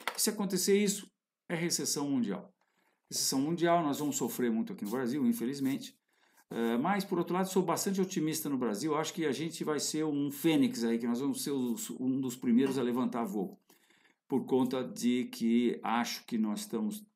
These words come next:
trilhando um caminho aí da, de prosperidade, mas vamos sofrer ainda, não vai ser tão fácil assim, né?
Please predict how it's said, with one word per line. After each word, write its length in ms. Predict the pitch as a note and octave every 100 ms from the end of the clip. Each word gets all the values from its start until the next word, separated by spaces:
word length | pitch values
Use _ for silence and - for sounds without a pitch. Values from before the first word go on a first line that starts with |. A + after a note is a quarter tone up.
| -
trilhando 540 | C3+ B2+ A2+ B2 B2+ A2+
um 100 | A2+
caminho 480 | A#2 F#2+ G#2 A#2 G2
aí 240 | G2 A#2+
da, 160 | G2+ F#2+
de 200 | F#2 G2+
prosperidade, 840 | G2 G#2+ G#2 - A2 G2 F#2 F#2 F#2+
mas 460 | G2 A2+ A#2+ - -
vamos 460 | A#2 A2+ A#2+ -
sofrer 500 | D3+ C3 - A#2 A#2
ainda, 320 | F#2+ G#2 A#2
não 100 | A2
vai 160 | G#2 A2
ser 280 | - G#2 G#2
tão 260 | A#2 A2
fácil 500 | F#2+ - A#2+ A#2 -
assim, 360 | A2 - F#2+ -
né? 200 | A#2 B2